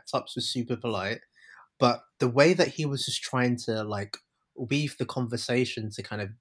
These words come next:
get a certain narrative out of us. At one point, we were like, Tups and I just looked at each other and were like, Why are we, why are we still standing here? Like, "You, you can't get what you want, so why are we still here?" And after a while, he kind of got it, and he was like, "Oh, o-, okay,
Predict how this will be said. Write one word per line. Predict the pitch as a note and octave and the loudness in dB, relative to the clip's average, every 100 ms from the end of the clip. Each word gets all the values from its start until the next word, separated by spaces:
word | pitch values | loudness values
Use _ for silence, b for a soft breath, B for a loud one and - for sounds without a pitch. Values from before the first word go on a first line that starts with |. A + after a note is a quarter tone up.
| - | -6
get | G#2+ - | -6 -6
a | - | -10
certain | - A#2 - G#2+ | -4 -4 -4 -4
narrative | G2+ G#2+ A2+ G2 | -2 -2 -4 -6
out | G2 G2 | -8 -6
of | G2+ | -6
us. | G2 - - - b b b b | -8 -8 -10 -14 b b b b
At | C#3 C3+ | 0 2
one | D3 | 0
point, | D#3+ D3 B2+ | 2 0 0
we | C#3 | 0
were | C3+ | 2
like, | C3 - _ _ - | 2 -2 _ _ -12
Tups | - E3 - | -6 -6 -6
and | C#3 | -6
I | B2+ | -6
just | - C3+ | -6 -4
looked | D3 - | -6 -6
at | - | -10
each | B2 | -6
other | A#2+ | -6
and | A2+ | -6
were | G#2 | -6
like, | G#2 - - _ _ _ _ _ _ | -6 -6 -12 _ _ _ _ _ _
Why | B2+ B2 E3 | -4 2 4
are | |
we, | F#3 | 4
why | F3+ C#3 D#3 | 4 6 6
are | |
we | E3 | 6
still | D#3+ - C#3 | 0 -2 -2
standing | - B2 B2+ A2+ G#2 | 2 2 2 -2 -2
here? | F#2+ F#2+ | -4 -4
Like, | G2 G2+ - - - _ - | -4 -6 -6 -12 -16 _ -8
"You, | C3+ C#3 | -6 -4
you | C#3 C3 | -4 0
can't | E3 D#3+ B2+ | 2 0 2
get | C3+ A#2+ | 0 0
what | A#2 | -4
you | A#2 A2+ | -2 -2
want, | G#2+ F#2+ | -2 -4
so | - A2+ | -6 -4
why | A2+ B2 | 0 2
are | |
we | A#2+ | 0
still | A#2 - G#2+ | -2 -6 -6
here?" | A2+ G#2+ F#2+ - | -2 -2 -4 -6
And | A2 A2+ B B B | -6 -8 B B B
after | D3+ D3+ C3+ | 4 6 4
a | |
while, | B2 B2 G#2+ | 6 6 4
he | A#2+ | 0
kind | C3 A#2+ | 0 -2
of | G#2+ | 0
got | A#2 G#2+ | 0 0
it, | |
and | G#2 | -2
he | A2 | -4
was | G#2 | -4
like, | A2 - | -6 -6
"Oh, | B2+ B2 A2 - | -2 -2 -2 -6
o-, | A2+ - C3+ | -8 -4 -2
okay, | B2 B2 G#2 | 0 -2 -2